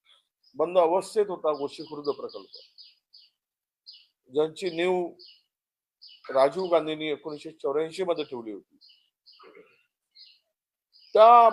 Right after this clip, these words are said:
बंद पडलेल्या प्रकल्पाला, निधी अपुरा मिळत असलेल्या प्रकल्पाला आम्ही भेटल्यानंतर, मी त्यावेळेस राज्यमंत्री होतो आणि त्यांना विनंती केली की हा प्रकल्प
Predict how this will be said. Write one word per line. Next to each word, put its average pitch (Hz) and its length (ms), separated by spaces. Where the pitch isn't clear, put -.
बंद 170 220
पडलेल्या 190 520
प्रकल्पाला, 160 680
निधी 156 360
अपुरा 185 380
मिळत 185 220
असलेल्या 165 400
प्रकल्पाला 131 640
आम्ही 151 240
भेटल्यानंतर, 156 920
मी 156 120
त्यावेळेस 175 480
राज्यमंत्री 156 640
होतो 110 380
आणि 147 120
त्यांना 151 240
विनंती 170 480
केली 156 220
की 151 300
हा 139 100
प्रकल्प 147 520